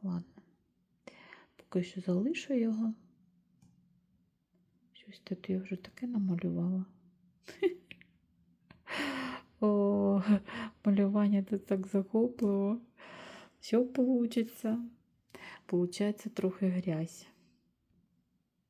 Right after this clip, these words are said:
А, друзі, пишіть, які у вас улюблені жанри,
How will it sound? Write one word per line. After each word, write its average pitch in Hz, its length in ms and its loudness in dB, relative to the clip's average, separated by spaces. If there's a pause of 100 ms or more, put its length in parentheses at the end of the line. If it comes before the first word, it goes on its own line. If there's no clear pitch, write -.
(3000)
А, 233 460 2
друзі, 208 480 2 (1500)
пишіть, 196 420 -2
які - 220 0
у 190 40 2
вас 190 320 2
улюблені 190 760 2 (540)
жанри, 233 640 2